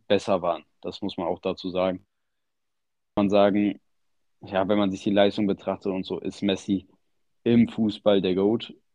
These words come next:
muss man einfach ganz klar sagen. Und ja, wenn man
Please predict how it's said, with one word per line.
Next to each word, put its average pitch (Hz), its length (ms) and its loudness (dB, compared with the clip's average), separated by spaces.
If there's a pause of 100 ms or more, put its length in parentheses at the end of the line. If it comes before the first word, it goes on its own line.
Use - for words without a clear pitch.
muss 107 260 -2
man 110 120 0
einfach 101 220 -2
ganz 101 240 -2
klar 101 160 0
sagen. 107 400 0 (680)
Und 95 580 0 (400)
ja, 92 220 0
wenn 92 120 0
man 98 340 2